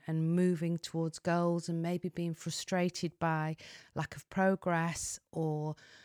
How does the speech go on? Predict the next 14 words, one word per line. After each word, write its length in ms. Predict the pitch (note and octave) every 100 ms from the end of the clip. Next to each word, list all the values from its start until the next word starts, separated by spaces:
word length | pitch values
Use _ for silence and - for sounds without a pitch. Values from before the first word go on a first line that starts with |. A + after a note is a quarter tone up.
| - _ _ _ _ _ _ _ _ _ -
the 120 | F#3+
actions 540 | F3 E3+ - - F#3+ F3
that 100 | D#3
we 120 | E3+
have 140 | D#3 -
taken 440 | G3 F#3 E3+ F3
haven't 380 | - F3+ F3+ C3
got 320 | F3 - -
us 180 | E3+ D#3+ -
where 380 | E3+ E3+ E3 D#3+
we 240 | E3 E3
want 360 | D#3 E3+ D#3 -
to 160 | -
be. 440 | - F3+ D#3 D#3